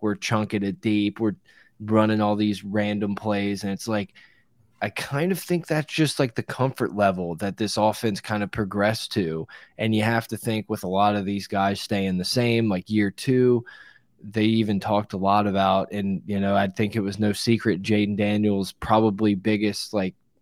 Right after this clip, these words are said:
red flag was that he didn't really wanna let the ball go deep. It was, "Let's take off and run or get the ball to the tight end." And it's like, I kind of feel like we're just gonna see a much more evolved passer, offense, playbook,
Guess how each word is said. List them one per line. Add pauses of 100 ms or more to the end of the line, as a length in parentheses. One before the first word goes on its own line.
(140)
red
flag
was
that
he
didn't
really
wanna
let
the
ball
go
deep.
It
was,
"Let's
take
off
and
run
or (680)
get
the
ball
to
the
tight
end."
And
it's
like,
I
kind
of
feel
like
we're
just
gonna
see
a
much
more
evolved (400)
passer,
offense,
playbook,